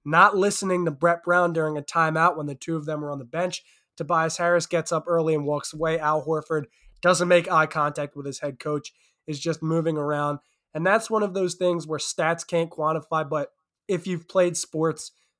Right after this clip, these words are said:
you can kind of understand that body language. I don't think the players are receptive to Brett Brown anymore. Like I said, I think they need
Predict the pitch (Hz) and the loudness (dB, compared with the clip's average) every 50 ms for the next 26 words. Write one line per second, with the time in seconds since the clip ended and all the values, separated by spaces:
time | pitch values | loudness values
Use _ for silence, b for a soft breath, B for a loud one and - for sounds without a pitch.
0 | _ - 165 170 165 - 170 156 - 170 175 170 170 151 160 160 160 151 147 - | _ -8 -8 -8 -6 -6 -8 -4 0 0 2 2 2 2 2 0 0 0 -4 -4
1 | - - 165 151 143 143 143 139 135 - 143 143 139 135 131 123 123 117 117 113 | -4 -2 -2 -2 -2 -2 -4 -4 -4 -4 -2 -2 -2 -4 -6 -8 -10 -12 -12 -14
2 | 113 117 113 113 - b b b b b b b b b b - 160 175 208 226 | -16 -16 -18 -20 -20 b b b b b b b b b b 2 4 4 4 4
3 | 220 - 202 185 170 190 165 - 185 185 185 180 160 170 160 151 - - - 180 | 2 0 -4 -4 -4 -6 -4 0 2 2 2 2 2 0 -4 -4 -4 -2 0 0
4 | 170 170 - - 196 196 - - _ - 180 147 143 156 156 165 - 165 160 160 | 0 0 -2 -6 -8 -8 -10 -14 _ -12 -8 -4 -2 -2 -2 0 0 0 0 0
5 | 160 160 156 151 147 151 160 175 175 170 160 151 - 165 147 - - 170 165 175 | 0 -2 -2 -4 -2 0 0 2 2 0 -2 -4 -6 -8 -10 -8 -6 -6 -4 -4
6 | 165 143 - - 165 160 165 156 151 151 151 151 151 156 147 | -4 -6 -6 -8 -8 -8 -8 -8 -8 -6 -4 -4 -4 -6 -8